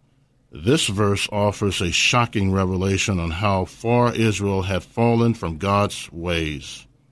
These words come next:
And, and God, uh, brings it out very clear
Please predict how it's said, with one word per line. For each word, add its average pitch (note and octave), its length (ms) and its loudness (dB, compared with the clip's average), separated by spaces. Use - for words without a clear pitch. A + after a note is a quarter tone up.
And, E2 260 -6
and F2 280 -2
God, G#2+ 480 2
uh, F2+ 320 2
brings G#2 580 -2
it F#2 100 -2
out G2 220 0
very G#2 340 0
clear G2+ 640 0